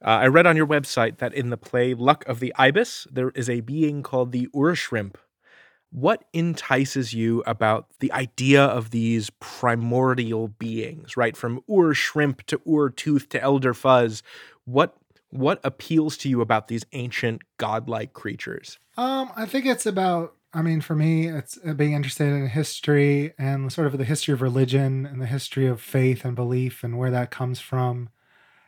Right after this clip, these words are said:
Speaker 2: And, um, I sort of have a very liberal Jewish education. And I even took courses where, like, you know, they were taught, like, how the Abrahamic God came about, and it was sort of these local religions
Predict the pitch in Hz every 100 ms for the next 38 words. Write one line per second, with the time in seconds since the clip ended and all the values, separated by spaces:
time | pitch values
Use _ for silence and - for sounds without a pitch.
0 | _ _ 147 143 135 135 131 131 131 131
1 | 131 143 135 131 135 131 120 123 123 127
2 | 123 127 - 131 127 123 123 131 123 -
3 | 127 123 120 - _ _ _ _ _ 131
4 | 131 127 127 127 120 - - 131 - 120
5 | 120 127 123 123 120 - 156 127 120 117
6 | 117 123 120 - _ _ - 120 127 139
7 | 123 - 123 120 123 143 131 123 117 131
8 | 117 120 123 123 - 127 143 139 139 127
9 | 120 139 127 113 127 131 127 127 131 127
10 | 131 131 127